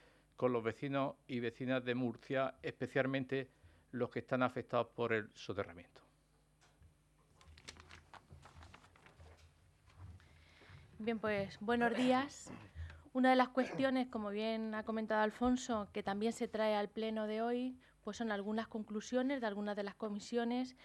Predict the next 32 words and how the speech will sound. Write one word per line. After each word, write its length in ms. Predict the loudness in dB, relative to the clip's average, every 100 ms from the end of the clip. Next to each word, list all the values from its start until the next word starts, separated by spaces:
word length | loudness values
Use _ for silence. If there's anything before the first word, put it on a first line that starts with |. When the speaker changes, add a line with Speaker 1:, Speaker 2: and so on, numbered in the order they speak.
| -20 -20 _
Speaker 2:
y 80 | 6
una 160 | 8 8
de 120 | 6
ellas 260 | 6 4
es, 300 | 4 2 0 -6
pues, 120 | -6 -4
conclusiones 920 | -4 -4 -4 2 2 2 0 -4 -8
de 80 | -6
la 100 | -4
Comisión 460 | -4 -4 0 2
de 100 | 2
Política 440 | 0 -2 -2 -2 -2
Territorial, 640 | -2 -4 -2 -2 0 0
Medio 260 | 0 0 0
Ambiente, 380 | 0 -2 -2 -4
Agricultura 600 | -6 -6 -4 -2 0 2
y 60 |
Agua, 400 | 2 0 -2 -4 -12 -20 -20 -20 -10
de 140 | 2 8
una 180 | 8 8
ponencia 440 | 6 4 4 0
que 100 | 0
se 120 | -2
constituyó 760 | -2 -4 -6 -4 2 4 4 0
el 220 | -2 0
doce 280 | -2 2 2
de 100 | 2
septiembre 500 | -4 -2 0 2 0
del 80 |
dos 120 | -2 -2
mil 160 | -2
dieciocho 680 | -2 -2 0 -2 0 -2 -2